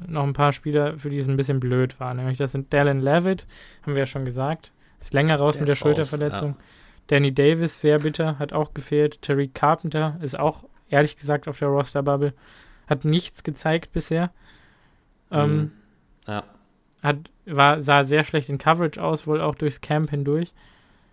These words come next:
Speaker 1: Wir haben ja gesagt
Speaker 2: Also wenn er es schafft, dann nur über Special Teams.
Speaker 1: Ja, wir haben ja gesagt, er sieht für uns eher aus wie ein Linebacker.
Speaker 2: Ja.
Speaker 1: Die Position ist leider voll. Ähm,
Speaker 2: Ja.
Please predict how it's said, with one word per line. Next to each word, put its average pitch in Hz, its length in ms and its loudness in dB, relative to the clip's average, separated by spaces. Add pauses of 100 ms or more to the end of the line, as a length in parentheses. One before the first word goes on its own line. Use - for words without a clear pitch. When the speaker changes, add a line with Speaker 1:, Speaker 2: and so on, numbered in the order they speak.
(300)
Speaker 1:
Wir 135 80 2
haben 151 80 4
ja 139 80 6
gesagt 139 520 2 (120)
Speaker 2:
Also 110 280 -8
wenn 113 160 4
er 117 60 6
es 117 140 0
schafft, - 340 -2
dann 104 200 0
nur 101 240 0
über - 220 -10
Special - 400 -10
Teams. 117 400 -10
Speaker 1:
Ja, 147 160 0 (100)
wir 151 180 6
haben 165 100 10
ja 170 80 8
gesagt, 160 280 4
er 165 80 0
sieht 147 200 -4
für 165 100 -4
uns 151 220 -4 (100)
eher 147 140 0
aus 156 220 0
wie 147 60 0
ein 139 60 2
Linebacker. 143 540 -2 (1300)
Speaker 2:
Ja. 107 140 -6 (840)
Speaker 1:
Die 165 220 0
Position 165 460 8
ist 143 100 2
leider 143 240 10
voll. 131 380 2 (600)
Ähm, 151 380 6 (420)
Speaker 2:
Ja. 101 240 -6